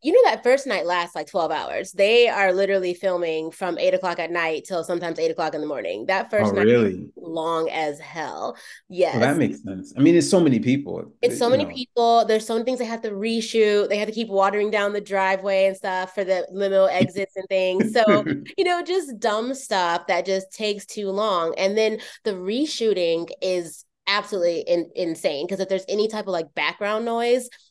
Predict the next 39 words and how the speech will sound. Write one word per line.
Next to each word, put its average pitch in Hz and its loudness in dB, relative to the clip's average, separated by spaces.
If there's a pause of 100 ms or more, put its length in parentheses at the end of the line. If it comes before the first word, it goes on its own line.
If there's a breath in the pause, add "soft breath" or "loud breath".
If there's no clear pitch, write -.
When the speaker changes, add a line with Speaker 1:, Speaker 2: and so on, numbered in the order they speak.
Speaker 1:
they 208 0
have 202 -2
to, 202 0
like, 190 4
Speaker 2:
Mm-hmm. 233 0
Speaker 1:
reshoot 202 -6 (120)
everything. 165 -6 (280 loud breath)
So, 262 6
<laughs> 269 -10
so 208 4
a 190 0
lot 196 0
of 208 -4
Speaker 2:
Mm. 185 -12
Speaker 1:
that, 190 -4 (180 loud breath)
a 196 -6
lot 208 0
of 240 -2
what 185 0
we're 190 -2
seeing 202 0
is, 165 -2
like, 151 -4
second 180 -2
or 170 -2
third 170 -4
conversations 185 0
that 190 -2
people 196 -2
are 190 2
having, 190 -2
telling 180 -2
the 180 -2
same 175 -2
stories 175 -4
over 180 -2
and 185 0
over 180 0
again. 185 0